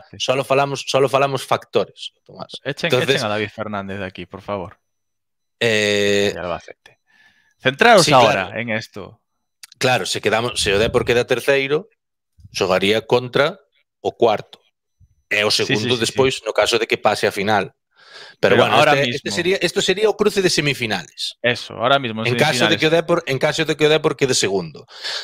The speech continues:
Speaker 1: Llevo
Speaker 2: Eu
Speaker 1: apuntado Barça B e Castilla.
Speaker 2: <laughs> Eu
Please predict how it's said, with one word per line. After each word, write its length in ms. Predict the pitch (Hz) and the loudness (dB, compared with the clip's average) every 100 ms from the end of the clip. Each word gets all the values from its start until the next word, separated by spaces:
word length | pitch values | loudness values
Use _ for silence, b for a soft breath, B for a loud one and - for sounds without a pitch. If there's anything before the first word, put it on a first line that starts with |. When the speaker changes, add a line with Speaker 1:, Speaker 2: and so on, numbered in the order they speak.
| B - | B 2
Speaker 1:
Llevo 240 | 139 127 | 4 4
Speaker 2:
Eu 60 | 113 | 2
Speaker 1:
apuntado 680 | 135 135 - 123 107 104 104 | -2 -8 2 2 2 -4 -2
Barça 340 | 147 - 147 | -2 0 -2
B 140 | 185 | -2
e 40 | 208 | -4
Castilla. 600 | 127 - - 98 87 - - _ _ _ _ _ | -8 -8 -12 -12 -14 -20 -20 _ _ _ _ _
Speaker 2:
<laughs> 640 | - - - - - - _ - | -4 -4 -4 -6 -6 -8 _ 0
Eu 340 | 147 143 123 | 2 2 -2